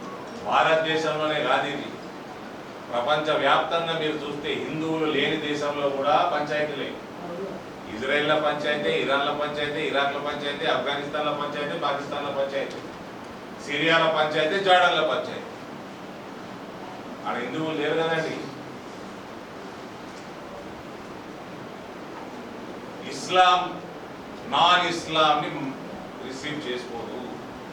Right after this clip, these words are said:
ఇది ప్రపంచవ్యాప్తంగా చూస్తున్నాం, నేను అంటలేదు. శ్రీలంకలో చర్చిలలో అటాక్ చేస్తే ఎవరు చేస్తారో తెలుసు. ఈ మధ్య రష్యాలో అదేదో షో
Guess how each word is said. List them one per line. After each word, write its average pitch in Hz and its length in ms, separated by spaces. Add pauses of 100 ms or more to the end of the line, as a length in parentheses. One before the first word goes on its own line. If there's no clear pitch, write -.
(2750)
ఇది 185 120 (100)
ప్రపంచవ్యాప్తంగా 180 920
చూస్తున్నాం, 147 420
నేను 277 180
అంటలేదు. 277 400 (2000)
శ్రీలంకలో 165 720 (160)
చర్చిలలో 165 460
అటాక్ 160 380
చేస్తే 165 240 (140)
ఎవరు 160 240
చేస్తారో 165 380
తెలుసు. - 220 (680)
ఈ 156 120
మధ్య 165 220 (100)
రష్యాలో 165 480 (540)
అదేదో 151 320 (1120)
షో 147 100